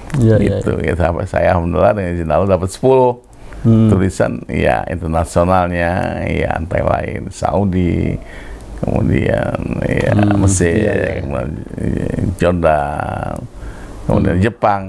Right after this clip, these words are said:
Speaker 2: itu, kemudian, ya, itu kan, Jerman.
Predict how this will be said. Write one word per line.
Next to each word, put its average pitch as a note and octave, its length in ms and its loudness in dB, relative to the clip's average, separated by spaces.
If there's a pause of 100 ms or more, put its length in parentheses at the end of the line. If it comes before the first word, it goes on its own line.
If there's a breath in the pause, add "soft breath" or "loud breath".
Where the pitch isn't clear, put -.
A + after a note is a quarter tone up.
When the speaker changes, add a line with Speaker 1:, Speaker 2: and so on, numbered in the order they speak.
(140)
Speaker 2:
itu, - 320 -8 (320)
kemudian, E2 520 -2 (280)
ya, - 220 -2 (420)
itu - 320 0
kan, - 200 -4 (280)
Jerman. G2 500 0